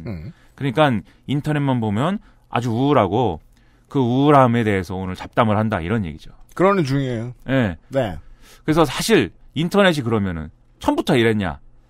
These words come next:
Speaker 2: 사실 요거에 대해서는 제가 나름의 이제 그 틀을 갖고 있습니다. 프레임을 갖고 있어요.
Speaker 1: 아, 진짜요?
Speaker 2: 예.
Speaker 1: 잘하-, 스웩이다, 스웩.
Speaker 2: 아, 스웩이에요, 이거?
Speaker 1: 예. 인터넷을
Speaker 2: 스웩.
Speaker 1: 바라보는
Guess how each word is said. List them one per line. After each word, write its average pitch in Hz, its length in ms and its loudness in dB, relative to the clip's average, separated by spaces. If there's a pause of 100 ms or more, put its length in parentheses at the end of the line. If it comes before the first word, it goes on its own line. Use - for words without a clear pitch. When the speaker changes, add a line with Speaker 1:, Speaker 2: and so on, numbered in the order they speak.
(140)
Speaker 2:
사실 190 200 -2
요거에 180 260 8
대해서는 160 260 2
제가 123 200 -2
나름의 131 400 2
이제 104 140 -2
그 90 340 -8 (300)
틀을 302 280 2
갖고 113 220 0
있습니다. - 420 -12 (280)
프레임을 208 340 6
갖고 104 220 -6
있어요. 87 240 -16 (160)
Speaker 1:
아, 139 120 2
진짜요? 147 480 4 (160)
Speaker 2:
예. 101 240 -2 (460)
Speaker 1:
잘하-, 120 320 -4
스웩이다, 143 460 -2
스웩. 127 300 0 (360)
Speaker 2:
아, 98 80 -12
스웩이에요, 120 440 -2
이거? 95 200 -4
Speaker 1:
예. 107 280 -2
인터넷을 190 840 6
Speaker 2:
스웩. 180 320 6
Speaker 1:
바라보는 147 760 4